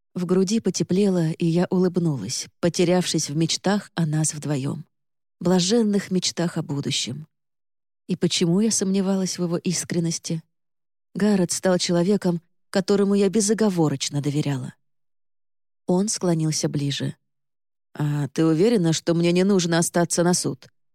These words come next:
спросил он, казалось, в сотый раз. В тот день, когда арестовали мисс Крейн, я заранее постаралась занять место в первом ряду на противоположной стороне улицы.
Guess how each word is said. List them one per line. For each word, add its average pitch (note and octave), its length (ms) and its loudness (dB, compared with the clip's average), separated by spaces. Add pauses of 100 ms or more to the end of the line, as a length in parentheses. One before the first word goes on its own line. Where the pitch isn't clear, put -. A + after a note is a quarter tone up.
(160)
спросил D#3+ 560 0
он, C#3+ 140 -2
казалось, D3+ 420 2
в - 60 -6
сотый E3 300 2
раз. C#3+ 360 -4 (1120)
В - 60 -20
тот G3+ 180 0
день, G3 400 2
когда F3 360 2
арестовали F#3 580 2
мисс F3 220 0
Крейн, G3 400 0 (300)
я G#3+ 240 2
заранее G3 540 2
постаралась D#3+ 720 0
занять D#3+ 400 0
место E3+ 340 0
в - 100 -6
первом D#3+ 360 2
ряду D#3+ 340 2 (200)
на G#3+ 140 -2
противоположной D3+ 800 0
стороне D3 420 -2
улицы. C#3+ 540 -6